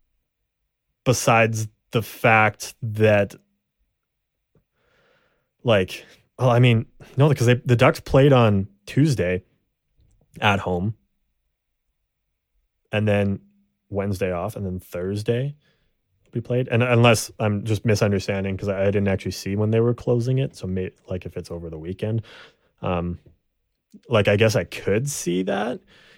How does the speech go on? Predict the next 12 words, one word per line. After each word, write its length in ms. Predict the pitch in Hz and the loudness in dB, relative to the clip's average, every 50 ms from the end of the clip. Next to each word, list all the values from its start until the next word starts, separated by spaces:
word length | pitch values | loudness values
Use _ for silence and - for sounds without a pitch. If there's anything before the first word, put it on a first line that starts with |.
| _ - | _ 0
It 80 | 135 | 2
would 160 | 139 147 135 127 | 2 2 4 4
be, 280 | 143 131 120 113 - _ _ _ _ _ _ _ _ _ _ _ _ _ _ _ _ _ _ _ _ _ - - - - - - | 4 4 4 2 0 _ _ _ _ _ _ _ _ _ _ _ _ _ _ _ _ _ _ _ _ _ -20 -18 -18 -12 -8 -8
I 40 | 135 | -2
feel 120 | - 175 202 | 2 4 4
like 120 | 226 226 | 4 4
it 20 | |
would 60 | 226 185 | 2 0
be 100 | 196 151 | 0 -2
kind 460 | - - - - 120 131 147 165 151 | -4 -6 -4 0 2 4 4 6 4
of 180 | 143 131 143 - _ _ _ _ _ _ - | 4 2 0 -4 _ _ _ _ _ _ -10
early 540 | 123 120 120 123 127 139 160 185 226 277 311 | -6 -4 0 2 2 2 4 2 2 0 -2